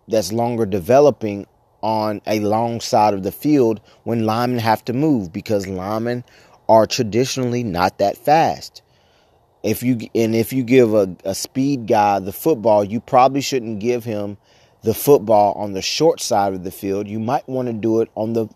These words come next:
larger side of the field so that he has an opportunity to outrun the defense or he's in space. Like, these simple, minute, common sense type of things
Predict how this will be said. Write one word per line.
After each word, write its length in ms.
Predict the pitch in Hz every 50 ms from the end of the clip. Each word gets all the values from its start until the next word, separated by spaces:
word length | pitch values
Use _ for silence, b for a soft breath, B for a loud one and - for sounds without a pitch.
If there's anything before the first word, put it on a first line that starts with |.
| _ -
larger 500 | 107 110 123 131 151 170 175 135 131 120
side 320 | 107 - - 107 90 92 95
of 140 | 95 90 92
the 60 | 95
field 420 | - - 98 95 95 95 92 87 b b b b
so 140 | b - 117
that 140 | 113 120 123
he 260 | 120 120 123 127 131
has 300 | 131 135 135 135 123 110
an 80 | 101 - - -
opportunity 880 | 117 123 131 - 120 104 - - 139 135 139 131 123 107 107 107 104 B B B B
to 120 | - 123 - -
outrun 560 | 113 117 - - 78 90 95 104 120 123 127
the 80 | 127 127
defense 640 | 117 120 127 131 123 - 135 131 135 131 - - b b b b b b
or 200 | - 117 123 123
he's 240 | 117 123 131 131 117
in 140 | 123 117 113
space. 560 | - - - - 147 147 135 104 85 - - b b b b
Like, 180 | 104 120 117
these 200 | - 165 160 -
simple, 460 | - - - 156 160 160 - 160 160 151
minute, 600 | 143 135 123 117 110 110 117 135 139 120 - -
common 400 | - 139 139 135 135 127 113 107
sense 440 | - - - 127 127 120 87 -
type 300 | - - 113 117 110 -
of 80 | 95 -
things 500 | - 123 135 143 135 117 104 101 - -